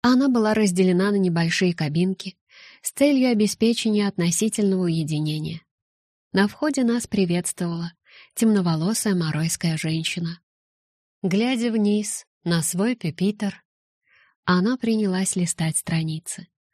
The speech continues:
Найдя то, что требовалось, она сделала какие-то пометки и жестом пригласила Лису следовать за собой. На меня она бросила недоумевающий взгляд, но вслух ничего не сказала.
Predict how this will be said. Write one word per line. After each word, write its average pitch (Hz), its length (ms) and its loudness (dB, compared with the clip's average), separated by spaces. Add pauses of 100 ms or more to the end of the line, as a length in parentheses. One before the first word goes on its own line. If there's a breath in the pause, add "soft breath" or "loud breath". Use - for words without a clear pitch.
(460 loud breath)
Найдя 247 380 0
то, 240 200 -2
что 214 160 -2
требовалось, 170 800 -2 (140)
она 202 300 4
сделала 208 420 0
какие-то 170 420 -4
пометки 208 680 -4 (100)
и 220 120 2
жестом 214 480 -2
пригласила 180 640 0
Лису 214 420 -2 (340 loud breath)
следовать 170 540 2
за 165 100 0
собой. 156 520 -2 (720 loud breath)
На 190 120 6
меня 240 300 4
она 262 140 2
бросила 220 600 0 (160)
недоумевающий 226 1120 4
взгляд, 160 560 -2 (220)
но 170 160 2
вслух 247 400 -4
ничего 202 360 0
не 240 140 0
сказала. 156 600 -4